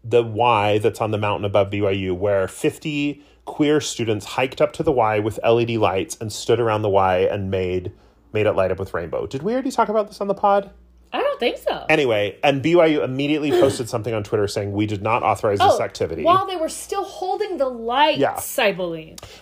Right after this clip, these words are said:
Speaker 1: But the reason that these students did this, um, so at B Y U, there is what's called an honor code, which is this thing you have to sign to go there. And it says, like, you won't drink and you won't have sex and you won't do all these things. But part of the honor code is that you can't be involved in same-sex relationships.
Speaker 2: You can't do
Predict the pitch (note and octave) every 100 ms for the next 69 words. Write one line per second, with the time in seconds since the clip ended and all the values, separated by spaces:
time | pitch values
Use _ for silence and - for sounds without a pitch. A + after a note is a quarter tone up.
0 | - E3 F#3 G3 B3+ C4+ A#3+ A#3 F3+ -
1 | F3 F3+ F#3 - D3 G#2+ F2+ F#2+ - -
2 | - - - - - - - _ C#3 C#3
3 | B2+ B2+ D3+ - D#3 E3+ D#3 G3 G#3 F#3
4 | C3 A#2+ A#2+ A#2+ A2+ A2+ B2 - C#3 E3
5 | - A#2+ G#2 G2+ - F2+ E2+ A2 A#2 G#2
6 | A2+ - G#2+ - - A2+ A#2+ B2 - -
7 | A2+ G2 G2 G2+ A#2 G2 F2+ F#2 F#2+ G#2
8 | - A2 A2 - A#2+ B2 G#2 G2 G2 F#2
9 | G2+ G#2 G2 F#2+ - F2 - G2+ F#2 E2
10 | F2 D#2+ F2+ - G#3 A2 - - - -
11 | B2+ - C#3 D#3 E3+ G#2 G#2+ - F#2+ G2
12 | F#2+ C3 A2+ - F2+ F#2+ - _ G2+ G#2
13 | G#2 G#2 F2+ D#2+ F2 F#2 F#2 F#2+ E2 F2+
14 | F#2+ - D#2 - - D#3 C#4 - G2+ -
15 | G3+ G3+ A#3 C#4+ A#3+